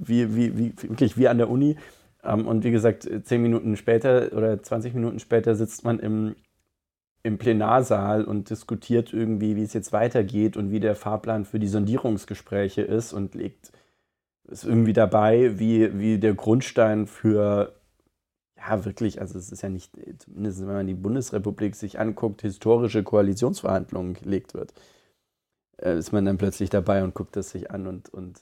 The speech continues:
darf das miterleben. Und das hat zweifelsohne gegipfelt in, in dem Moment, wo wir da dann wirklich die konstituierende Sitzung hatten, weil das war ja nach einem Monat, also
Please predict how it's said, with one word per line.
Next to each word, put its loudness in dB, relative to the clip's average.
darf -10
das -10
miterleben. -8
Und -8
das -2
hat 4
zweifelsohne 4
gegipfelt 0
in, -2
in -6
dem -2
Moment, -2
wo 0
wir 2
da -2
dann -4
wirklich 0
die -4
konstituierende -2
Sitzung -6
hatten, -4
weil -10
das -14
war 2
ja 6
nach 0
einem -2
Monat, 0
also -10